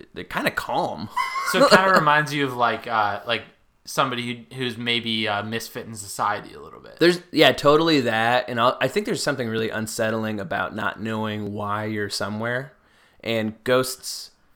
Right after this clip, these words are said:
Speaker 1: have that in the sense of, like, they don't know that they're dead sometimes. They don't know why they're lurking this place. And then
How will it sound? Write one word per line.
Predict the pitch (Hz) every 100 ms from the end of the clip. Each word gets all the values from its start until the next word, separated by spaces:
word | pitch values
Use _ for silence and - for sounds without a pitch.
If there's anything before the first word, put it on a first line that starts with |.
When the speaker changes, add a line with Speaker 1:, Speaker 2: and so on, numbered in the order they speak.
| _ -
Speaker 1:
have | 110 110 107 104
that | 101 104 -
in | 107
the | 104
sense | 113 107
of, | 98
like, | 101
they | 120
don't | 123 104
know | 110 107 104
that | 104 -
they're |
dead | 95 123 127 120
sometimes. | 123 113 117 110 110 92
They |
don't | 101 95
know | 90 87
why | 85 117 113 113 107
they're | 101 104
lurking | 110 101 110 107
this | -
place. | - 123 117 113 - - _ _
And | 117
then | 113 107